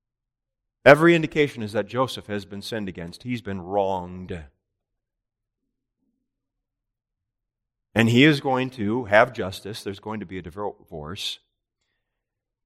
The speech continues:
But yet his justice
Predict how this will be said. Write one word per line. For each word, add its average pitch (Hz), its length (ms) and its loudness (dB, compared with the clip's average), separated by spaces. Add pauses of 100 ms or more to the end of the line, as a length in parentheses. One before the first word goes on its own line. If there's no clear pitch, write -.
(420)
But 123 260 4
yet 147 240 6
his 123 240 -4
justice - 1040 -2